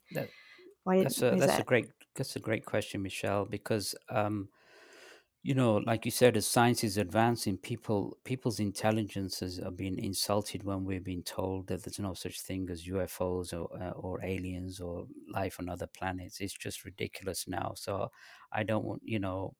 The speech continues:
Speaker 1: most people laugh at the government or the press now when they, when they question such things. And there's so much, again, so much evidence for,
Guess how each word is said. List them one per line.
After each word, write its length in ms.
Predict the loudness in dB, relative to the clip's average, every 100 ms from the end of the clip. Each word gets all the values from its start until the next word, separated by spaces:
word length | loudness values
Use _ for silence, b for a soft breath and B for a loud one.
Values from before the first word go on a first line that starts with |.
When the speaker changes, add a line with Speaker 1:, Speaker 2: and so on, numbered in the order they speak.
| _
Speaker 1:
most 300 | -4 -2 -2
people 420 | -2 -4 0 -2 2
laugh 460 | 6 8 6 2
at 120 | -10 -10
the 60 |
government 560 | 0 2 2 -2 -4 -6
or 120 | -8
the 100 | -8
press 420 | -12 -4 -4 -4
now 260 | -6 -6 -8
when 140 | -10 -8
they, 240 | -8 -8 b b _
when 120 | -4
they 100 | -4
question 600 | -2 0 0 -2 -6 -6
such 300 | -4 -6 -8 -10
things. 300 | -8 -6 -6
And 100 | -4
there's 140 | -4 0
so 160 | 2
much, 280 | 2 0 -4 b b -4
again, 280 | 2 4 2
so 200 | 0 -2
much 200 | -2 -2
evidence 460 | -2 -2 -2 -4 -6
for, 520 | -2 2 2 2